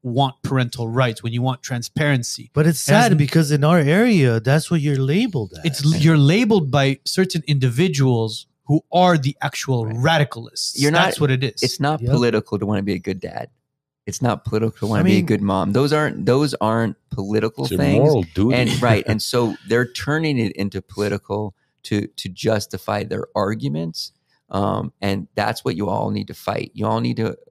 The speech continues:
Speaker 3: to vote on better assembly persons. You know, my person is Tom Lackey, and he's a, he, he, he was one of the only ones who supported sex trafficking of a minor being a serious felony before, you know, everybody else changed their, their, their, uh, votes.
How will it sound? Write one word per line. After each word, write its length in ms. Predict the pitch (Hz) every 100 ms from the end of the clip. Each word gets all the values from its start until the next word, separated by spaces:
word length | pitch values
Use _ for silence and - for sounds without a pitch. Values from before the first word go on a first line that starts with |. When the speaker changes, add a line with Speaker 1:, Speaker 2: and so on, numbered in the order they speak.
| _
Speaker 3:
to 360 | - 98 104 95
vote 320 | 101 107 -
on 160 | 98 98
better 280 | 104 101 117
assembly 440 | 127 104 104 110
persons. 540 | - 113 - 165 165 - _ _ _ -
You 40 |
know, 40 | 104
my 140 | 113
person 280 | 120 120 110
is 80 | 107
Tom 240 | - 98
Lackey, 460 | 101 107 110 - 110 _ _ _ -
and 440 | 95 101 104 107
he's 180 | 101 110
a, 40 | 113 -
he, 260 | 95 107
he, 220 | 98 120 123
he 60 | 107
was 120 | 113
one 80 | 110
of 40 | 107
the 60 |
only 160 | 110 113
ones 200 | 113 113
who 60 | 107
supported 540 | - 104 117 113 98
sex 240 | - 110 -
trafficking 400 | 104 113 107 110
of 60 |
a 60 | 107
minor 340 | 113 127 113
being 200 | 107 113
a 40 | 110
serious 400 | - 113 117 120
felony 400 | - 135 120 123
before, 480 | 135 98 101 98 - _ _ -
you 80 |
know, 80 | 104
everybody 280 | 104 107 107
else 140 | 95
changed 420 | - - 98 98 87
their, 280 | - - -
their, 260 | 98 - -
their, 340 | 90 80 64 -
uh, 180 | - -
votes. 520 | 92 107 87 - -